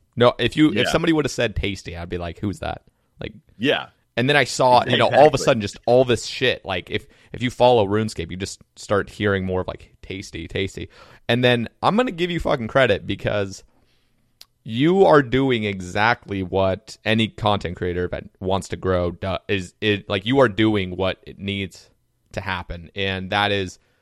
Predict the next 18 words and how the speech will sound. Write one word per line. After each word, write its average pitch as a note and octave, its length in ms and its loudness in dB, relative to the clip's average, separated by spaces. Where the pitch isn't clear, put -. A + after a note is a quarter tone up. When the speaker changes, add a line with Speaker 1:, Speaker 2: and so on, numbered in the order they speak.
Speaker 1:
associating C3 720 2
yourself A#2+ 380 -2
with G#2+ 140 -6
every C3 200 0
fucking C3+ 300 -6
streamer. A2+ 480 -4
Like, G2+ 220 -2
dude, D3 160 4
I A#2+ 120 6
see - 200 -4
you C3+ 260 -2
everywhere. A2+ 760 0
You D3+ 200 6
are E3+ 160 10
Speaker 2:
Yeah, C#3+ 60 6
Speaker 1:
like, A#2 320 4
Speaker 2:
yeah. A2 280 -4
Speaker 1:
you're F3 360 6